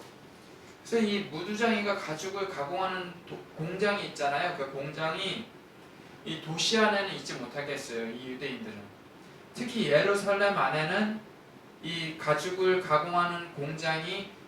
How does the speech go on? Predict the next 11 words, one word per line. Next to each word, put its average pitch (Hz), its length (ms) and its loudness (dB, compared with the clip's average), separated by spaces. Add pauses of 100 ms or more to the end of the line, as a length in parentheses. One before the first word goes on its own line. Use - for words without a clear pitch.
있지 202 380 -2
못하도록 226 640 -2
했습니다. 127 540 -8 (500)
왜냐하면 202 260 2
예루살렘에는 185 840 4 (260)
거룩한 180 600 4
하나님의 180 500 -4
성전이 196 540 -4
있습니다. 110 480 -8
제단이 156 460 -4
있어요. - 420 -10